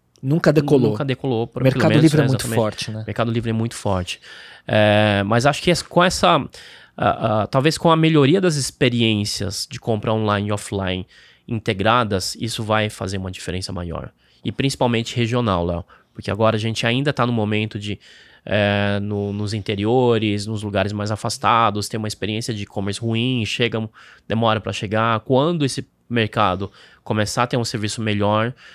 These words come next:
Speaker 2: ah, por mais que você tenha uma renda mais baixa, mas ainda tem a aquisição de produtos, tem o consumo. Então você tem ou players regionais mais fortes no e-commerce, ou os nacionais atendendo melhor.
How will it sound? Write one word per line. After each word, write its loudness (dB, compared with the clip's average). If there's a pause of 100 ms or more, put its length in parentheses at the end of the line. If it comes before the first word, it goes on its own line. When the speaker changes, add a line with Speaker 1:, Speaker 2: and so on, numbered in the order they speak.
(220)
Speaker 2:
ah, 0
por -4
mais 0
que -8 (220)
você -8
tenha -2
uma 0
renda -2
mais -2
baixa, 0 (360)
mas -6
ainda -2
tem 0
a 2
aquisição -6
de -10
produtos, -12 (180)
tem -2
o -2
consumo. -6 (380)
Então -2
você -4
tem -2 (400)
ou 4 (200)
players 2
regionais -2 (100)
mais -4
fortes -2
no -6
e-commerce, -4 (240)
ou 0
os 0
nacionais -2
atendendo -2
melhor. -2